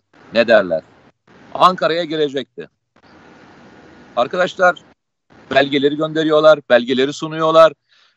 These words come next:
Ona eşlik eden jandarma ekipleri var, <laughs> ona eşlik eden emniyet birimleri var. Hiçbiri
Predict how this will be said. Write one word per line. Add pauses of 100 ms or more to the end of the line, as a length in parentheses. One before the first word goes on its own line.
(140)
Ona
eşlik
eden
jandarma
ekipleri
var,
<laughs>
ona
eşlik
eden
emniyet
birimleri
var. (760)
Hiçbiri